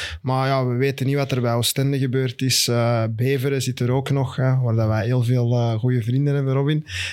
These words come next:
Eh, dus die mogen er ook zeker bij zijn van mij. Maar we hadden het er net over Lommel. Eh, hè, waar, eh,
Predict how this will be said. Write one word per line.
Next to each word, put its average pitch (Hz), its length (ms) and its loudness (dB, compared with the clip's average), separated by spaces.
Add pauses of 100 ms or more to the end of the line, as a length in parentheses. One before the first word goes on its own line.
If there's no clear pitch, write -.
(100)
Eh, 123 520 2
dus 120 140 0
die 127 120 0
mogen 123 320 0
er 123 60 0
ook 135 120 -2
zeker 139 400 0
bij 135 200 2
zijn 135 140 0
van 135 140 2
mij. 135 140 2
Maar 123 480 -4 (140)
we 139 160 -2
hadden 135 200 0
het 135 120 -2
er 135 100 0
net 143 180 -2
over 127 260 0
Lommel. 156 580 0
Eh, 127 560 0
hè, 135 100 0
waar, 120 560 0
eh, 127 200 0